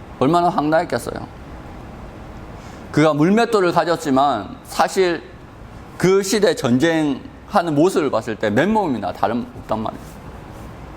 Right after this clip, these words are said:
갑주를 걸친 사람한테 맨몸으로 다가오는 거예요. 얼마나 황당했겠어요. 그런데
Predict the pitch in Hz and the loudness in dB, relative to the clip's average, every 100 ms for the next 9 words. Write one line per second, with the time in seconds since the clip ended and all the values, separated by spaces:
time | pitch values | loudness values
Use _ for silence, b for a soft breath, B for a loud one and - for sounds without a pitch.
0 | - - - - - - - - - 196 | -16 -16 -16 -16 -16 -8 0 0 4 4
1 | 160 120 87 - 123 113 151 139 143 113 | 4 2 0 -2 -2 0 2 2 2 2
2 | 107 104 110 104 160 220 160 113 92 - | 2 -2 0 2 4 2 2 0 -2 0
3 | 120 127 - - - - - - - - | 0 2 -2 -8 -8 -12 -14 -14 -14 -14
4 | - - - 127 135 165 175 160 151 156 | -16 -16 0 4 4 4 4 4 2 0
5 | - 147 165 151 - - - - - - | 0 0 0 -2 -4 -6 -10 -12 -14 -16
6 | - - - - - - - - - - | -16 -16 -16 -16 -16 -16 -16 -16 -16 -16
7 | - - 139 135 120 107 | -2 2 4 4 4 0